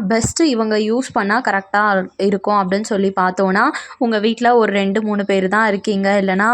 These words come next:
ஒரு நாளைக்கு ஒரு டைம் தான் சமைப்பீங்க அப்படின்றவங்க இந்த கேஸ் சிலிண்டரை ரொம்ப நாளுக்கு உபயோகிக்க முடியும். இதோட எடை அப்படின்னு சொல்லி பார்த்தோம்னா, ஐந்து கிலோ எடை கொண்ட கேஸ் சிலிண்டர் இது. இது ஐந்நூறு ரூபாய்க்கு கொடுக்குறாங்க.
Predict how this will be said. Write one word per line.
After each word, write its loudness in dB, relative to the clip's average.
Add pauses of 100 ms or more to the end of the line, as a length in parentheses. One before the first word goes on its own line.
(160)
ஒரு 0
நாளைக்கு 0
ஒரு 2
டைம் -2
தான் 0
சமைப்பீங்க -2 (160)
அப்படின்றவங்க 0
இந்த -2
கேஸ் 2
சிலிண்டரை 2 (300)
ரொம்ப 2
நாளுக்கு 2
உபயோகிக்க 0
முடியும். 2 (200)
இதோட 4 (180)
எடை 2 (160)
அப்படின்னு 0
சொல்லி 2
பார்த்தோம்னா, 0 (300)
ஐந்து 4
கிலோ 2 (100)
எடை 0
கொண்ட 0
கேஸ் -2
சிலிண்டர் 2
இது. 4 (160)
இது 2 (240)
ஐந்நூறு 4
ரூபாய்க்கு 0
கொடுக்குறாங்க. 0